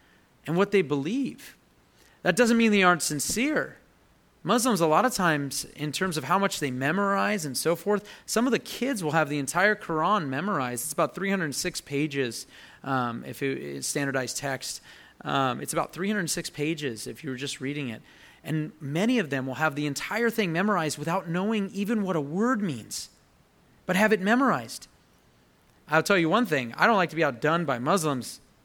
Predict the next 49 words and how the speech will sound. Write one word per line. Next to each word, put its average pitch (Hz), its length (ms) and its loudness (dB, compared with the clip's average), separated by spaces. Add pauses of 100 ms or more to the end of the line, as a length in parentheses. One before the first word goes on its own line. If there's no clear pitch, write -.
(120)
I, 147 120 2
I, 147 160 2
I 165 80 4
want 196 100 2
to 165 60 2
make 147 100 -2
sure 143 140 -2
my 117 100 -6
kids 160 260 -4
know 131 120 -4
the 110 80 -8
word. 104 240 -14 (420)
And 131 80 2
I 170 60 8
get 165 140 0
convicted 151 400 2
by 135 100 4
that 123 160 0
all 151 180 2
the 135 80 0
time. 151 300 0
I'm 120 80 -6
like, 117 160 -10 (280)
"They're 214 100 2
doing 202 160 4
this 147 120 0
for 123 160 -4
a 113 60 -6
lie. 175 300 4
I 196 80 4
have 165 160 2
the 113 80 -8
truth. - 500 -4 (360)
I - 40 -8
wanna 190 120 0
make 135 140 -4
sure 151 260 4
that 131 120 2
I'm 135 120 -2
convicted 127 380 -8
enough 120 160 -8
to 117 60 -16
do 165 180 -6
something 147 260 -8
about 104 240 -10
it," 107 80 -12
right? 156 220 -4 (320)
Amen? 147 280 -4 (840)
And 175 360 4